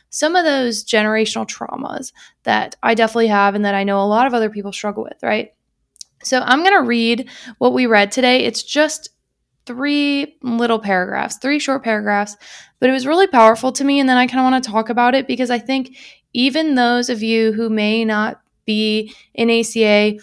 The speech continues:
or maybe don't necessarily have, quote, "family dysfunction" or have never been to a twelve-step meeting, maybe this is something that you don't think applies to, but I think this reading can be very applicable to so many different people. So I wanted to share it with you all. Okay,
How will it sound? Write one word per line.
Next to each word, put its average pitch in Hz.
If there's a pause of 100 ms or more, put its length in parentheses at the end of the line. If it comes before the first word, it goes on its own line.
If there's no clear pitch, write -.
(140)
or 226
maybe 220
don't 220
necessarily 233
have, 214
quote, 233
"family 226
dysfunction" 220
or 214
have 202
never 262
been 247
to 254
a 247
twelve-step 233
meeting, 226 (440)
maybe 262
this 339
is 330
something 262
that 240
you 208
don't 214
think 302
applies 285
to, 277
but 240
I 233
think 269
this 302
reading 226 (320)
can 247
be 226
very 214
applicable 220
to 240
so 220
many 226
different 226
people. 247
So 247
I 233
wanted 214
to 233
share 202
it 208
with -
you 233
all. - (1040)
Okay, -